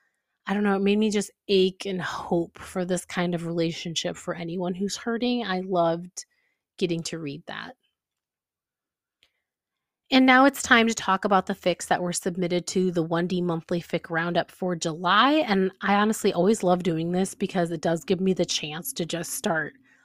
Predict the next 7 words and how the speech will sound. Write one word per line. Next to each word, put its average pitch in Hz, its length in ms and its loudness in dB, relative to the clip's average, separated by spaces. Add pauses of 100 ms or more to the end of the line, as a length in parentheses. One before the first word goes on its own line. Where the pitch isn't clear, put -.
(220)
bookmarking 170 720 0
everything 185 540 4
that 208 160 6
sounds 196 340 6
good 196 260 2
that 190 140 2
I 175 200 4